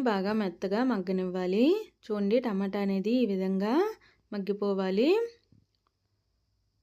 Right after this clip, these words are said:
ఈ విధంగా టమాటా మగ్గిన తర్వాత ఇందులోకి మనం ఏ కప్పుతో అయితే రవ్వ తీసుకున్నామో అదే కప్పుతో మూడు కప్పుల వరకు వాటర్ యాడ్ చేసుకోవాలి.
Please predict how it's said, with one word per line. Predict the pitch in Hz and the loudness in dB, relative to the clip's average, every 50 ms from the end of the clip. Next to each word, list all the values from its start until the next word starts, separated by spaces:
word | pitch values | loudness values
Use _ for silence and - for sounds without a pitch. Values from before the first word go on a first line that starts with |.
| _ _ _ _ _ _ _ 247 | _ _ _ _ _ _ _ -4
ఈ | 240 247 | 0 2
విధంగా | 233 233 220 226 226 226 233 254 285 | 4 4 4 2 0 2 2 2 2
టమాటా | - 262 220 208 208 208 208 226 | 2 0 0 0 0 0 0 0
మగ్గిన | 220 214 202 190 180 202 208 208 | 0 0 0 -2 -2 -2 -2 -2
తర్వాత | 208 196 190 190 196 190 190 190 226 240 285 | -2 -2 -2 0 -2 -2 -2 0 0 0 2
ఇందులోకి | 302 262 220 202 202 196 190 190 - 247 277 | 2 2 2 2 2 2 0 0 -2 -2 -2
మనం | 285 254 220 214 226 269 | 0 0 0 0 0 2
ఏ | 269 233 202 | 2 0 0
కప్పుతో | 190 - 196 185 - 196 196 208 | 0 -2 -4 -4 -6 -6 -4 -2
అయితే | 202 196 190 185 220 240 | -2 -2 -2 -2 0 0
రవ్వ | 240 220 185 190 185 | 0 0 -2 -4 -6
తీసుకున్నామో | 190 190 190 190 - - 202 190 190 190 185 185 202 233 | -6 -6 -6 -8 -10 -8 -6 -4 -4 -2 -2 -2 -2 -2
అదే | 240 226 196 190 | -2 -2 -2 -4
కప్పుతో | 190 - 185 - - - - 208 233 | -4 -6 -6 -8 -8 -6 -2 0 2
మూడు | 247 247 220 196 | 2 2 0 -2
కప్పుల | 196 190 185 - - 190 190 | -4 -6 -8 -6 -4 -4 -2
వరకు | 190 190 190 190 226 226 | -2 -4 -4 -4 -4 -4
వాటర్ | 233 220 190 180 - 190 185 | -2 -4 -4 -4 -6 -6 -6
యాడ్ | 180 180 - | -6 -6 -6
చేసుకోవాలి. | - 190 185 - - - - 185 180 185 180 185 190 226 | -8 -8 -8 -8 -10 -10 -8 -8 -6 -4 -2 0 0 2